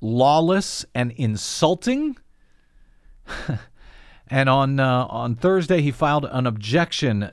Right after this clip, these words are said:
to the, uh, request to the recount of nearly five million votes that were cast for president in Michigan.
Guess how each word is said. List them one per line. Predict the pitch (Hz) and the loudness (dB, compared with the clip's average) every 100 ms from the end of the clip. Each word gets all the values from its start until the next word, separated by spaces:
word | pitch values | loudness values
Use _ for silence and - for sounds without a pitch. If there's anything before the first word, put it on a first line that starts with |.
| - | -10
to | - 113 | -4 -2
the, | 110 107 104 | 0 0 2
uh, | 101 | 2
request | 104 - 123 113 | 0 0 0 0
to | - | -4
the | 107 104 | -2 0
recount | 98 131 123 131 113 110 | 0 -2 -2 0 0 0
of | 110 104 98 | 2 2 0
nearly | 110 120 120 117 107 | -2 0 0 0 0
five | - - 135 131 117 | -2 -2 0 0 0
million | 104 120 147 131 120 | 0 2 2 2 0
votes | 101 123 95 - | 2 2 2 -4
that | 107 | -8
were | 90 | -8
cast | - 117 104 | -4 -4 -4
for | - | -8
president | 90 123 107 104 95 90 | -4 0 0 0 -2 -2
in | 92 | -2
Michigan. | 131 139 123 113 | 0 0 0 -2